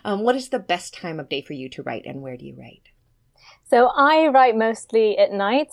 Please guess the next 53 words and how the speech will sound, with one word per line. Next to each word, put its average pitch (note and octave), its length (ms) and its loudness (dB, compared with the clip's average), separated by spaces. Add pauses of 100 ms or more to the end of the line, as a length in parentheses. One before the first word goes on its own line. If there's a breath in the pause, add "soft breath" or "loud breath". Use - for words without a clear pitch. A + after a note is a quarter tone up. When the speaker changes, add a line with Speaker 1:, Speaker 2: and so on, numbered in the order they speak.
(140)
Speaker 2:
um, G#3+ 280 0
and G#3 140 0
I A3+ 80 2
have A#3+ 220 4
experimented A#3 680 2
with G#3 140 2
this G#3 160 -2
a G3+ 80 -2
bit. F#3+ 240 0
So G3+ 220 2
when G#3+ 120 0
I A3+ 120 2
was A3 200 2
single G#3+ 380 2
and G3+ 180 2
not G3 160 0
married, G3 360 0
and F#3 80 -4
I F#3 100 -6
had F#3+ 200 0
no, F#3+ 300 -2 (320 loud breath)
uh, F#3+ 200 6
I F#3+ 80 2
don't, G#3 200 4
I G3 120 2
have G3 100 -4
a F#3 60 -4
son G3 260 -4
now, F#3 180 -2
but, F3+ 300 0
um, F3+ 180 -4
before G3+ 640 4
he G3+ 440 -2
appeared, F3+ 420 0 (400 loud breath)
um, A3 480 4 (400)
I A#3 220 4
used A#3 360 0
to A#3 140 0
work A3 360 2
all C4 140 4
through C4 180 -2
the A3+ 80 4
night A#3 240 0
and G3 120 -6
then G3 100 -8
sleep G3+ 260 -2
through G3 200 -6
the F3 100 -2
day, F3 480 0
and G3 160 -4
so G#3 100 0
that G3+ 200 4
was G3 340 -2